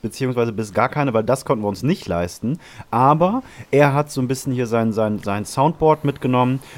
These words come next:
und stellt uns natürlich die Fragen auch, indem er die auf so ein, äh, so eine, so eine Papp-, ja, die, genau, nimm die.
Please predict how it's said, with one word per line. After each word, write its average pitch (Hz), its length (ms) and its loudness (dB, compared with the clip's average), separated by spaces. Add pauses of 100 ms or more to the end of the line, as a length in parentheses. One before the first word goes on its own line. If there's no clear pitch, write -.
und 143 200 4
stellt - 280 4
uns 131 180 -2
natürlich 120 420 -4
die 110 100 -6
Fragen 117 380 0
auch, 110 260 2
indem 110 300 0
er 107 80 2
die 101 200 -2
auf 101 160 -2
so 98 220 -2
ein, 95 160 -4 (520)
äh, 101 200 2
so 95 100 -4
eine, 98 140 -4
so 90 100 -4
eine 95 100 -4
Papp-, - 300 -4 (640)
ja, 127 120 -2
die, 156 180 -2
genau, 127 220 -4
nimm 113 160 -4
die. 107 180 -6